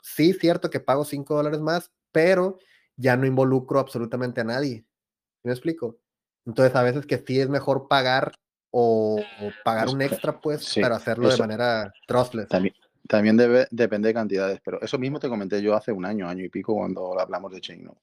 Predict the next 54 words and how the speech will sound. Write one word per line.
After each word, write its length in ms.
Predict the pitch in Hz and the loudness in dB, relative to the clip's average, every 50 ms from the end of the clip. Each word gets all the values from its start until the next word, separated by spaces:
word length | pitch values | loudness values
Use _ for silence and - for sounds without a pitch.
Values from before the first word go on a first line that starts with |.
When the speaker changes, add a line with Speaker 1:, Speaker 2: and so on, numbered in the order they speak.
| _ _ _ _ - | _ _ _ _ -10
Speaker 1:
Sí, 100 | 123 113 | -10 -8
sí, 140 | - 127 117 | -8 -6 -2
Speaker 2:
Que 100 | - 101 | 0 2
hay 60 | 101 | 4
Speaker 1:
sí. 20 | |
Speaker 2:
veces 260 | 104 104 - 123 - | 4 4 2 2 0
que 120 | - - 110 | 4 4 6
vale 180 | 104 104 110 | 6 6 6
la 120 | 110 107 101 | 6 4 2
pena 240 | - 113 107 107 107 | 0 -2 -2 -2 -2
irte 280 | 104 98 110 113 110 | -2 0 2 2 2
a 320 | 104 101 95 - 90 87 90 | 2 2 0 0 -2 -2 -2
Speaker 1:
Así 100 | - 101 | -2 -4
es. 60 | 107 | -4
Speaker 2:
Uniswap 340 | 104 95 - 117 113 - - | -4 -2 0 0 0 0 -2
y 60 | 101 | -8
tú 80 | - 110 | -6 -2
me 120 | 117 127 | -2 -2
decías, 260 | 120 - 120 107 - | -2 0 -2 -4 -4
"Es 100 | 107 104 | -4 -6
que 60 | - 151 | -4 -4
es 80 | 139 | -4
mucho 260 | 143 143 143 131 147 | -4 -6 -6 -4 -4
más 140 | 123 98 - | -4 -4 -4
caro", 260 | - - 123 107 - _ _ _ _ _ _ - | -4 -2 -2 -2 -4 _ _ _ _ _ _ -8
y 140 | - 107 107 | -4 -2 -2
a 60 | 95 | 0
veces 380 | 104 107 - 131 123 - - | -2 -2 0 -2 -2 -2 -4
no, 280 | - 92 95 90 87 _ _ _ _ _ - | -10 -10 -10 -10 -12 _ _ _ _ _ -4
y 100 | - 113 | -2 -2
haces 240 | 104 - - 107 - | -2 -2 -4 -8 -4
tú 120 | - 107 | -4 -4
el 60 | 98 | -4
swap 480 | - - 135 127 131 139 139 135 131 123 | 0 2 4 4 6 6 4 2 2 0
y 380 | 107 98 92 90 90 87 85 82 | -2 -4 -4 -6 -6 -8 -8 -8
es 120 | 87 85 | -10 -8
mejor. 320 | 87 87 - - 90 - _ _ _ _ _ | -10 -12 -10 -10 -12 -12 _ _ _ _ _
Pero 160 | - 120 113 104 | 2 4 4 6
yo 160 | 110 123 117 | 6 4 4
Chain 260 | - - 139 123 120 | 4 2 2 2 2
Now 220 | 117 120 131 143 143 | 2 2 2 2 4
lo 100 | 131 113 | 4 2
he 20 | 101 | 2
usado 260 | - - 104 98 92 | 0 -2 -4 -4 -4
mucho, 240 | 90 87 - - _ - | -8 -12 -14 -16 _ -6
Speaker 1:
Así 200 | 117 110 - 107 | -6 -6 -4 -4
Speaker 2:
y 20 | 98 | -4
más 100 | 101 104 | -4 -2
Speaker 1:
es. 60 | 101 | -2
Speaker 2:
ahora 280 | 107 104 101 95 92 _ _ _ _ _ _ _ _ _ _ _ _ _ _ _ _ _ _ _ - | 0 0 0 -2 -4 _ _ _ _ _ _ _ _ _ _ _ _ _ _ _ _ _ _ _ -10
lo 60 | 104 | -8
he 20 | 98 | -6
usado 180 | - 107 101 | -2 -2 -2
bastante, 480 | 95 85 - - - - - - - | -2 -2 -4 -10 -14 -14 -14 -18 -20